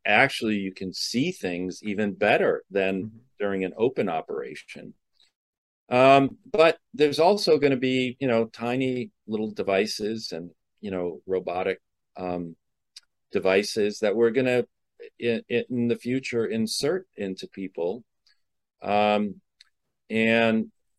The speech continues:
Speaker 1: you know, to either measure important parameters that,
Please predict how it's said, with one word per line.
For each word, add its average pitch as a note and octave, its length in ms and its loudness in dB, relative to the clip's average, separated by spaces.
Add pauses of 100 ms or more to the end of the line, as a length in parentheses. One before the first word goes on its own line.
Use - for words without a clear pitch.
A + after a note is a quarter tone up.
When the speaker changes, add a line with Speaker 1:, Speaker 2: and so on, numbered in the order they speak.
Speaker 1:
you B2+ 140 -2
know, A#2 220 4
to A#2 480 -2 (680)
either A#2+ 420 4
measure A#2+ 920 2 (320)
important A#2 600 -2
parameters B2+ 960 0
that, G#2 260 0